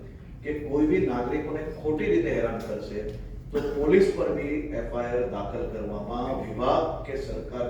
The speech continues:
ક્યારેય ચૂકશે નહીં. તમને સૌને ન્યાય અપાવવો એ અમારી જવાબદારી છે અને એ જવાબદારીના ભાગરૂપે વિભાગ આ કામગીરી કડકાઈપૂર્વક કરી રહ્યું છે. હું મોરબીના સૌ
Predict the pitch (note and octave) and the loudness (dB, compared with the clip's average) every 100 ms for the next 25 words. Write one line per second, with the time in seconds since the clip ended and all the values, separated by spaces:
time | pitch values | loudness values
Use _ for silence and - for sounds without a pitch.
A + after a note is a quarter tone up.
0 | - A#2+ A#2+ C3 C#3+ - - - - A2+ | -4 -6 -6 -2 -2 -2 -4 -8 -6 -6
1 | A#2+ - - - - - - - F3+ E3 | -4 -6 -8 -10 -8 -6 -6 -6 -2 0
2 | E3+ E3 E3 E3 - C#3+ D#3+ D#3+ D#3+ D#3+ | 0 0 0 0 0 2 4 4 2 4
3 | E3+ D#3 D#3 D3 D3 C3 C3+ C3+ D#3+ D#3+ | 4 4 2 2 2 4 4 4 2 2
4 | D#3+ - - - - - - - C3+ D#3 | -2 -8 -12 -14 -14 -14 -16 -10 -2 0
5 | D#3 D3 D#3 F3 F#3 - C#3+ D3 D3+ D3 | 6 6 6 4 4 4 2 2 2 0
6 | E3 D3 - - C#3 - - - B2+ B2+ | 0 -2 -2 2 2 2 0 -4 -2 -2
7 | B2+ C3 D3+ - - - - - - - | -2 -2 -4 -2 -4 -2 0 0 -2 -4
8 | - - - - - - - - - - | -4 -2 0 0 -2 -6 -8 -12 -12 -12
9 | - - D3+ D#3+ D#3 E3+ F3 F3 F3+ | -12 -8 -4 2 6 6 6 6 4